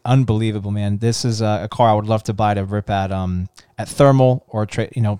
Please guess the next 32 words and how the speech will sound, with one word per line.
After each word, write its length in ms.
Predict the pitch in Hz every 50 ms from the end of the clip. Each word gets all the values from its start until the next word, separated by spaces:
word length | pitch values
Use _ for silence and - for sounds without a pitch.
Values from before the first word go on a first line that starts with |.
| -
take 160 | - - 107
it 60 | 113 113
to 60 | 120
the 80 | 113 104
Nürburgring, 480 | 95 107 143 131 104 98 92 92 92
man. 180 | 92 95 101 104
I, 100 | 104 101
the 220 | 95 98 101 95
hood 400 | 85 - - - 143 143 135 131 - -
is 340 | 117 107 104 101 98 92
so 600 | - - - - - 110 117 131 135 139 143 135 - _ _ _ _ _
sick 400 | _ - - - 123 117 - -
with 240 | 117 113 107 107 - -
all 140 | 117 117
the 100 | 117 113
louvers 420 | 107 101 120 123 120 117 117 113 110
on 160 | 113 113 113
it, 100 | 113 104
the 80 | - 98
fenders. 680 | - - 113 110 110 107 107 107 104 104 107 - - _ _ _ _ _ _ _ _ _ _ _
You 200 | _ 117 110 120
know 460 | 120 120 120 120 123 123 120 117 113 113
that 380 | 110 110 107 104 101 - - _ _ _ _
that 260 | 101 110 107 104 -
car 340 | - - 117 107 101 101 101 98
would 200 | 98 95 90 92
be 320 | 101 95 95 95 101 - _ -
extremely 760 | 107 - - - - - 123 117 117 120 127 123 117 110 101
exhilarating 540 | 98 98 - 113 101 101 101 98 95 98 98
to 60 | 98
jump 240 | 92 104 98 95 101
into 520 | 95 95 92 - 104 98 95 92 92 95